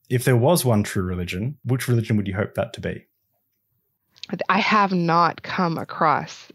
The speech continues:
Speaker 2: a specific religion where I'm like, "Ooh, I hope that's true."
Speaker 1: Yeah.
Speaker 2: Um, so I can't really
Speaker 1: Well
Speaker 2: say that, "Oh, I wish this one was true," yet.
Speaker 1: I'll, I'll,
Speaker 2: Um,
Speaker 1: I'll ask you a, I'll ask you this or that. Um,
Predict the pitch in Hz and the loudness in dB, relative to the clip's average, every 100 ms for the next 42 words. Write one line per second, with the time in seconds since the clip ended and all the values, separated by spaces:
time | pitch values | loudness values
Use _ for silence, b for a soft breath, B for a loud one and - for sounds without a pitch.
0 | - 165 - 160 - 165 143 - 151 156 | -4 -4 -4 -6 -4 -4 -4 -2 0 0
1 | 151 151 147 147 147 - 247 170 170 170 | -2 -4 -2 -2 -2 0 2 2 0 0
2 | 170 180 - 262 247 180 180 B B 113 | -2 -2 -2 2 4 4 0 B B -4
3 | 104 92 - - 160 151 151 151 - - | -4 -4 -6 -4 0 0 0 -4 -8 -6
4 | - - 196 202 185 175 - - - - | -6 -4 0 4 6 6 4 -2 -2 2
5 | 254 - - 175 165 131 123 - - 202 | 4 4 2 4 6 6 4 0 0 2
6 | 180 165 165 160 - - 208 196 185 196 | 2 2 0 -2 -6 -2 2 4 4 4
7 | 202 - 220 - 185 170 - 240 226 185 | 0 0 -2 0 -2 -2 -4 2 2 4
8 | 160 151 147 B B B _ _ - 135 | 4 4 2 B B B _ _ 2 4
9 | 170 165 143 165 190 _ _ _ _ 127 | 4 4 2 0 -12 _ _ _ _ 4
10 | 127 127 - 143 123 120 110 101 113 120 | 6 6 4 2 4 6 4 4 4 2
11 | 120 107 104 - 98 95 90 - _ - | 2 0 0 -2 -2 -2 -4 -6 _ -4
12 | 107 98 92 87 | -2 0 -2 -4